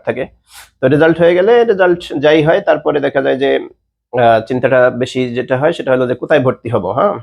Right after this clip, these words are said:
তো এসএসসি পরীক্ষা দেওয়ার পরে আমাদের দেশে ম্যাক্সি-, ম্যাক্সিমাম স্টুডেন্ট যেটা করে সেটা হলো কি ইন্টারমিডিয়েট বা এইচএসসি, আহ, কোর্সে ভর্তি হওয়ার চিন্তাটাই বেশি করে। আহ,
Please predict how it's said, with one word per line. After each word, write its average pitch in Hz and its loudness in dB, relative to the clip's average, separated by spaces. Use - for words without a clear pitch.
তো - -2
এসএসসি 170 -2
পরীক্ষা 175 -2
দেওয়ার 175 2
পরে 170 0
আমাদের 143 0
দেশে 139 -2
ম্যাক্সি-, 139 -6
ম্যাক্সিমাম 151 -2
স্টুডেন্ট 180 -6
যেটা 160 -2
করে 196 0
সেটা 160 -6
হলো 147 0
কি - -2
ইন্টারমিডিয়েট 131 0
বা 123 0
এইচএসসি, 127 -6
আহ, 123 4
কোর্সে 127 -2
ভর্তি 123 -2
হওয়ার 127 0
চিন্তাটাই 131 0
বেশি 135 -2
করে। 123 -2
আহ, 123 2